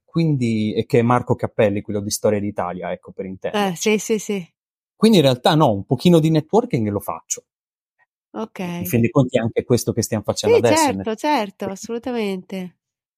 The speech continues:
Speaker 1: Perché, mm, oppure ci scriviamo su Instagram con alcuni, perché in realtà poi è, è utile, uno, farsi, farsi conoscere, due, perché è l'unico modo che si ha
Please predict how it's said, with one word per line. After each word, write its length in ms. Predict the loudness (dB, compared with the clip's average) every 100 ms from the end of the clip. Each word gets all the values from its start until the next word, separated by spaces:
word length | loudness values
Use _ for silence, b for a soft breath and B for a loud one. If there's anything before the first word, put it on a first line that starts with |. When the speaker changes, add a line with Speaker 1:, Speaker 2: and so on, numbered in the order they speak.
| _ -4
Speaker 1:
Perché, 920 | -4 0 2 4 4 4 4 2 0
mm, 200 | -2 -6
oppure 260 | -4 -2 -2
ci 100 | -4
scriviamo 360 | -4 -2 -2
su 180 | -4 -4
Instagram 580 | -2 -2 -2 -4 -6 -6
con 160 | -8 -10
alcuni, 400 | -8 -6 -6 -8 _ _ _ -6
perché 220 | -2 2
in 60 | 4
realtà 320 | 4 2 0
poi 420 | 0 0 0 -2 -4
è, 40 |
è 140 | -4 -2
utile, 460 | -2 -4 -2 0
uno, 300 | 0 0 0
farsi, 380 | -2 -6 -6 -12 _ _
farsi 320 | -10 -10 -10
conoscere, 720 | -6 0 0 0 -2 0 0
due, 340 | 0 0 0 0
perché 1500 | -2 -6 -2 0 2 2 2 0 0 0 -2 -4 -4 -6
è 180 | 0 2
l'unico 520 | 2 -2 -2 -4 -6
modo 500 | -6 -4 -4 0 0
che 160 | 0 -4
si 220 | -6 -4
ha 180 | -4